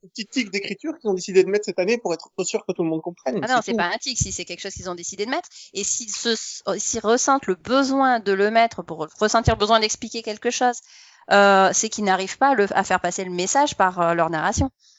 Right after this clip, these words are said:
Speaker 1: Si, si.
Speaker 2: Par l'histoire.
Speaker 1: Non, non, non, ils arrivent, ils le font aussi par l'histoire, ils le font pas par des phrases, il y a pas aussi que des panneaux. Enfin, c'est, je,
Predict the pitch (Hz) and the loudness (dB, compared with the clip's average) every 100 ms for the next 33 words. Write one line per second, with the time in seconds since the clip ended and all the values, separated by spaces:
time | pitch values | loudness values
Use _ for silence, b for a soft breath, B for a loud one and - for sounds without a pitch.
0 | b _ _ _ _ _ 302 - 269 160 | b _ _ _ _ _ -4 0 2 2
1 | 208 320 277 - _ _ _ _ _ _ | 2 4 4 2 _ _ _ _ _ _
2 | _ _ _ _ 247 359 - _ _ 339 | _ _ _ _ 4 4 0 _ _ 4
3 | 226 214 220 220 214 240 220 254 - 202 | 4 4 2 0 2 4 2 2 0 0
4 | - 233 180 165 160 151 160 151 143 202 | 2 4 2 -6 -10 -8 -6 -6 -4 -4
5 | 170 175 175 - 190 165 170 180 170 170 | -4 -6 -6 -8 0 2 4 2 0 2
6 | 196 185 _ _ - 165 - - 185 | 2 2 _ _ -4 -4 -6 -16 -18